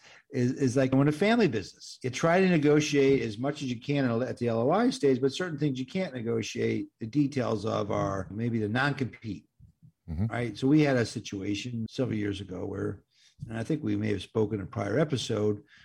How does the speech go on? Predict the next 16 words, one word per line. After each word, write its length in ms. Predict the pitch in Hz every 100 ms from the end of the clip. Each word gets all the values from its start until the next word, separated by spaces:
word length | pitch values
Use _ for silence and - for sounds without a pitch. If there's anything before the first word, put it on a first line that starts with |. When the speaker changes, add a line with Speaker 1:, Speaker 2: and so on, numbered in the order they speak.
| -
Speaker 1:
we 160 | - 143
were, 140 | 139 135
we 220 | 151 151
were, 120 | 143
we 160 | 143 156
were 120 | 147
ready 380 | 127 131 180 180
to 100 | 123
go, 520 | 107 156 151 117 117
and 140 | 120 120
then 300 | 123 123 117
the, 480 | 120 117 117 117 113
one 200 | 110 135
of 80 | 120
the, 200 | 113 107
uh, 320 | 104 98 104